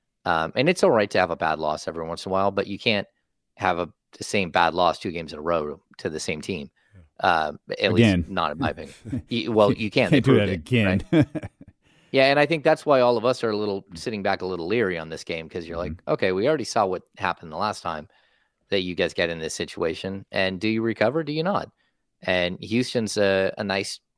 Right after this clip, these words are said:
Speaker 1: town to go down, go out in, uh, but New Orleans is a whole nother level. And
Speaker 2: <laughs>
Speaker 1: so, like, the, you don't want the,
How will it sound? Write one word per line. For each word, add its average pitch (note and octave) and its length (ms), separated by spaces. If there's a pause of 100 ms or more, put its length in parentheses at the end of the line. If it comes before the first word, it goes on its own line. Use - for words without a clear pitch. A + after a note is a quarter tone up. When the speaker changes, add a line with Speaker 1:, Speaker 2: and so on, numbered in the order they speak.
(120)
Speaker 1:
town G2 280
to G2 60
go F#2+ 160
down, F2+ 180 (220)
go E2+ 160
out E2+ 220
in, B2 240 (440)
uh, D#2+ 360 (100)
but F2+ 340
New F#2 140
Orleans F#2 460
is - 80
a - 20
whole F#2 140
nother E2 200
level. D#2+ 360 (600)
And E2 420
Speaker 2:
<laughs> - 140
Speaker 1:
so, D#2+ 500
like, F2 200
the, F2 220 (220)
you G#2 120
don't A2 160
want A2 240
the, G2 260